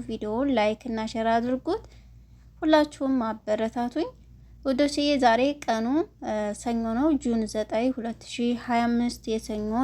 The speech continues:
የቀን ውሎ ምን ይመስላል የሚለውን የወርቅ ዋጋ እነግራችኋለሁ ማለት ነው። ዛሬ አንድ ግራም ሃያ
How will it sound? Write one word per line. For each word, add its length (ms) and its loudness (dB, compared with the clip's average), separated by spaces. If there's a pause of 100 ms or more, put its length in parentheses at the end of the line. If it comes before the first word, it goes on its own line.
የቀን 400 -4
ውሎ 160 -6 (540)
ምን 140 6
ይመስላል 460 4
የሚለውን 640 2
የወርቅ 500 -4
ዋጋ 260 -2 (260)
እነግራችኋለሁ 840 -2
ማለት 360 -6
ነው። 160 -12 (840)
ዛሬ 200 6 (160)
አንድ 280 0
ግራም 340 0
ሃያ 200 -4